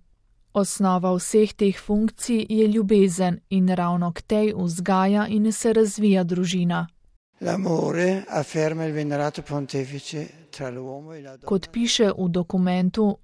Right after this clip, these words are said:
Speaker 1: ljubezen med možem in ženo v zakonu ter iz nje izvirajoča razširjena ljubezen med družinskimi člani,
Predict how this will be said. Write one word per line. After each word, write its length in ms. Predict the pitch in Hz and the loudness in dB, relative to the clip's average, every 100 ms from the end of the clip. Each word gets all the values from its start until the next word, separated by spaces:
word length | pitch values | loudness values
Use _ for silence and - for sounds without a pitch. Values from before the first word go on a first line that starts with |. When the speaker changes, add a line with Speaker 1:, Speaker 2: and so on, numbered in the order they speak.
| - | -2
Speaker 1:
ljubezen 640 | 196 190 196 196 190 220 | 0 4 6 6 4 4
med 280 | 202 180 170 | 4 2 2
možem 460 | 190 196 202 202 180 | 4 4 4 2 2
in 180 | 175 | 2
ženo 520 | 180 196 196 196 208 208 | 0 2 4 4 2 0
v 60 | 180 | -2
zakonu 680 | 170 175 - 214 220 190 - - | -2 -4 0 2 4 2 0 -2
ter 200 | 190 180 | 0 2
iz 260 | 180 175 | 0 0
nje 180 | 226 226 | 2 4
izvirajoča 840 | 196 170 175 180 180 185 185 220 196 | 4 2 0 2 2 0 0 0 2
razširjena 640 | 190 - 240 233 214 180 | 2 0 0 2 4 2
ljubezen 600 | 175 180 202 208 202 202 | 2 0 2 2 2 2
med 160 | 180 175 | 2 2
družinskimi 800 | 185 190 180 175 180 - 196 175 | 2 2 2 0 -2 0 2 2
člani, 580 | - 208 214 214 196 | 0 0 2 4 2